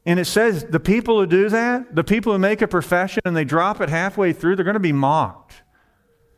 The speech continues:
Because it, that is a shameful thing. It's better to have never said, "I'm a Christian,"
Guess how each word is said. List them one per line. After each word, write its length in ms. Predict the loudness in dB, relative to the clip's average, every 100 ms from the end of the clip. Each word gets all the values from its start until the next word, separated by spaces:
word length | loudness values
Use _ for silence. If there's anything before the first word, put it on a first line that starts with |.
| _ _ _ _
Because 300 | 0 2 2
it, 140 | 2 2
that 160 | 2
is 100 | 0
a 60 | -2
shameful 560 | -2 -2 -2 -2 -2
thing. 420 | -2 0 0 0 -2
It's 160 | -4
better 340 | 0 2 2 2
to 120 | 0
have 100 | 0
never 380 | 0 0 0 -4
said, 320 | 0 0 0
"I'm 160 | 0
a 60 | -4
Christian," 760 | -2 -2 -2 -4 -6 -6 -6